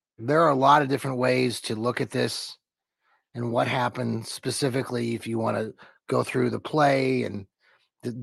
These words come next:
dive into that and how it transpired. I'm certainly not here to put blame on various individuals, uh, on the opponent's side of the ball. Um,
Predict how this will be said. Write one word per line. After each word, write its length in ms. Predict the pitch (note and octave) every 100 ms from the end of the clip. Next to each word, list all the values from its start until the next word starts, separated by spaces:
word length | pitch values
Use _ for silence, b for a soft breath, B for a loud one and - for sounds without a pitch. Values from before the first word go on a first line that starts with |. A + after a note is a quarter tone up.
| - -
dive 320 | C3+ B2+ C3 B2
into 160 | A#2
that 400 | A2 C3+ B2+ B2 - - _ _ _ _ _ _ _ - _
and 160 | A#2+
how 360 | G#2 C3 C3 B2+
it 100 | A#2 _ _
transpired. 840 | - A#2+ - - A2 G#2+ G#2 G2 - _ _ _ b b b b b b b _ _ _
I'm 160 | B2+ A#2+
certainly 380 | - F3 D#3+ C#3+
not 180 | C#3
here 220 | C#3 C#3 B2
to 80 |
put 240 | A#2+ C3+ A#2
blame 400 | C3 B2+ B2+ B2
on 320 | A#2 A2+ A2 _ _ _ _ _ _ _ - G3
various 720 | - B2 A#2+ A#2 A#2 G#2 - - _ _ _
individuals, 960 | C#3 C3 B2+ B2 A2+ B2 A#2+ A2+ - - _ _ b b b b _ -
uh, 180 | A#2+ A#2
on 160 | B2+
the 100 | A#2+
opponent's 480 | A#2 - D#3+ C#3+ B2
side 240 | - B2 A#2+
of 80 |
the 60 | A2+
ball. 460 | A2+ A#2 A2 A2 G#2 _ _ _ _ _ b b b b _
Um, 640 | B2+ A#2+ A#2 A2 A2 G2+